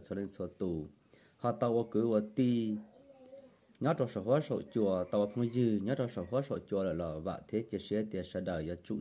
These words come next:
chỉ tao cho kỹ nào cá nhớ rồng, trở lại lúc xong sẻ, trở lại tọn tê thia.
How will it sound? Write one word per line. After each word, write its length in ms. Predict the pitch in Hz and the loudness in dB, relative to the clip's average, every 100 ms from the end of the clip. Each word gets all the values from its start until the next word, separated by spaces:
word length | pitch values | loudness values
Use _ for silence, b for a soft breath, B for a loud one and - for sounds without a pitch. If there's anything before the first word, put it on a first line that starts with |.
| 92 | -2
chỉ 160 | 107 107 | -2 -2
tao 160 | 92 85 | -4 -4
cho 80 | 98 - | -8 -6
kỹ 100 | 87 | -6
nào 140 | 95 90 | -4 -4
cá 100 | 104 | -2
nhớ 180 | 107 110 | 0 0
rồng, 180 | 107 87 85 | -2 -4 -4
trở 100 | 85 | -6
lại 120 | 80 | -4
lúc 140 | 85 107 | -6 -4
xong 120 | 92 | -6
sẻ, 180 | 82 110 107 | -4 -4 -4
trở 120 | 92 82 | -6 -4
lại 220 | 82 76 | -4 -4
tọn 160 | 87 - | -6 -4
tê 140 | 107 92 - | -2 -2 -2
thia. 220 | 95 | -2